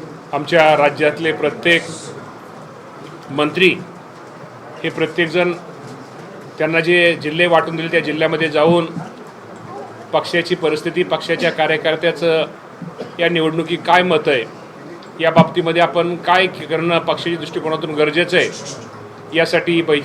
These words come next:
बैठक आयोजित केली होती. ग्रामीणची दुपारी बैठक, सकाळी अकरा वाजता बैठक पार पडली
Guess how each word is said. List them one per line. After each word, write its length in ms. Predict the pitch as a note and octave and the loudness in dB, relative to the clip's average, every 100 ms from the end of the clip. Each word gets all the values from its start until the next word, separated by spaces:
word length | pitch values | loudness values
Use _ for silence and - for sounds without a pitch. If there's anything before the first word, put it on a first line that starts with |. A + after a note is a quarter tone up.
| - | 0
बैठक 320 | D#3 D3+ E3+ D#3 - - - - - C3 | 2 6 4 4 -2 -16 -18 -18 -6 0
आयोजित 260 | D3+ D#3+ E3 | 2 0 -2
केली 140 | C#3+ D#3 | -2 0
होती. 320 | D#3+ E3 F3 F3 - - - - - - - - B2 | 0 0 0 0 -12 -18 -18 -16 -16 -16 -18 -12 2
ग्रामीणची 460 | C#3+ D#3+ E3+ F3 | 2 4 2 0
दुपारी 300 | D3+ D#3+ D#3+ | 0 2 2
बैठक, 340 | D#3 D#3 E3 D3+ | 2 0 0 0
सकाळी 520 | D#3+ D#3+ D#3+ E3 D#3 - - - - | -2 0 2 2 0 -6 -8 -8 -6
अकरा 240 | C#3+ - D#3+ | -4 0 2
वाजता 240 | D#3+ E3+ | 2 2
बैठक 320 | D#3 D#3+ D#3+ | 0 2 0
पार 160 | - D#3 | 2 0
पडली 400 | D#3 D#3 E3+ | 0 0 2